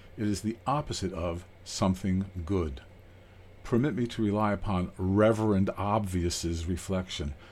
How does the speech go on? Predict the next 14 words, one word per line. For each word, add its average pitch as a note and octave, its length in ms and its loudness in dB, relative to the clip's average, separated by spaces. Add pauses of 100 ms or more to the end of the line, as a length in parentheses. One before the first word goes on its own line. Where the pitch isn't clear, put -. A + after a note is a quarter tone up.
(240)
Paul A#2 380 0
prohibited A2 760 -2
communication F#2+ 800 2
that D2+ 120 -4
was D2 140 -4
bad F#2 560 0
for - 160 -4
the A#2 120 0
hearers E2+ 680 2 (340)
and D#2+ 300 -4
bad F#2+ 460 0
for E2+ 400 -4
the F2 120 -4
speaker. G2 580 -4